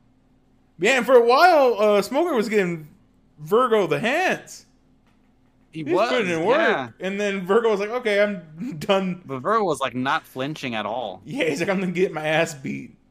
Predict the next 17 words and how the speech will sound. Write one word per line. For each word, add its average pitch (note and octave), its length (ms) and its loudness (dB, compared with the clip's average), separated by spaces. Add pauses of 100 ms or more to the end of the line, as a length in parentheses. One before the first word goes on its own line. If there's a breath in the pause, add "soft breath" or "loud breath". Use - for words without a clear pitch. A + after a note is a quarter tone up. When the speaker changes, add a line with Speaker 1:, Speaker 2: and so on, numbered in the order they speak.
(260)
Speaker 1:
Let D3+ 120 -12
me, D#3+ 160 -10
uh, C#3 80 -10 (300)
Speaker 2:
<laughs> - 1040 -20
Speaker 1:
mess D#3 320 -6
you D3 180 -2
up." C#3 300 -2 (840)
Speaker 2:
Yeah, B2+ 140 -8
let C3 100 -6
me C3+ 140 -2
just, A#2+ 280 -10
uh, G#2+ 440 -2 (120)
do B2 100 -10
my A#2 160 -4
armament A#2 480 -8
real A2+ 180 -10
quick. A2 440 -12